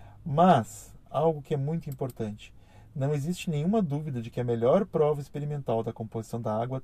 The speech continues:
tenha sido dada por Cavendish, mas que a explicação correta foi proposta no novo sistema de nomenclatura de Morveau, né? E hidrogênio significa formar água.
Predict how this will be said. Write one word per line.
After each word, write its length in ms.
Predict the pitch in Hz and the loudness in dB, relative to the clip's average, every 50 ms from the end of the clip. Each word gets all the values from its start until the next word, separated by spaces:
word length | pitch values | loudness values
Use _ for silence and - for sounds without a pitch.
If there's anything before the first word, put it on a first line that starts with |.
| - - | -8 -6
tenha 180 | 156 151 147 | -6 -6 -6
sido 240 | 139 - - 147 147 | -6 -8 -12 -10 -4
dada 260 | 131 127 127 127 135 | 0 2 2 2 0
por 160 | 127 - 143 | -2 -6 -8
Cavendish, 680 | - - 143 131 127 117 117 107 98 92 - - - - - - - - - - - - - - - - - - | -6 -4 -2 -2 -2 -2 -6 -8 -8 -12 -14 -18 -20 -20 -20 -20 -20 -20 -20 -20 -20 -20 -20 -20 -20 -16 -8 -4
mas 380 | 135 147 151 160 170 175 170 | 0 6 8 8 8 8 6
que 120 | - - 151 | 2 -2 -2
a 20 | |
explicação 580 | 143 - - 151 143 - 135 120 - - 185 208 | -2 -2 -4 -4 -2 0 -2 0 2 2 2 4
correta 480 | - 214 180 147 147 143 143 - 147 | 4 2 2 4 4 2 2 2 -2
foi 160 | 139 - 147 | -4 -4 -4
proposta 500 | 139 - 147 131 - 131 127 131 - - | -4 -4 -6 -4 0 0 0 0 -2 -2
no 140 | 139 135 139 | -2 -2 -2
novo 320 | 135 131 151 180 202 202 185 | 0 2 4 4 2 2 0
sistema 460 | - 190 175 - - 147 143 143 135 | -4 -4 -4 -4 -2 -2 -2 -2 -4
de 100 | 131 135 | -4 -4
nomenclatura 580 | 135 127 127 127 123 135 123 - - 117 110 | -4 -2 -4 -4 -4 -6 -6 -6 -6 -8 -8
de 120 | 107 113 117 | -6 -6 -4
Morveau, 520 | 120 131 143 143 131 120 131 143 170 190 - - - - - - - - - - - - - - - - - | -2 -2 -2 -2 -2 -2 0 0 0 0 -2 -6 -16 -20 -20 -20 -20 -20 -20 -20 -20 -20 -20 -20 -20 -14 -6
né? 260 | 117 113 113 120 139 139 - - - - - - - - - - | -2 0 0 0 0 -2 -6 -14 -20 -20 -20 -20 -20 -20 -20 -10
E 440 | - 165 165 170 175 175 175 170 170 | -4 0 2 4 4 4 4 4 2
hidrogênio 420 | 160 151 165 160 147 151 151 156 147 | 0 0 0 0 0 -2 -2 -4 -4
significa 580 | - - 147 143 139 135 - - 156 - 156 | -6 -8 -6 -4 -4 -4 -4 -6 -4 -4 -4
formar 440 | 139 - - 135 127 127 127 131 131 | -4 -2 -2 -2 0 2 2 2 4
água. 420 | 127 131 135 131 110 104 95 85 | 6 6 4 4 2 -2 -8 -10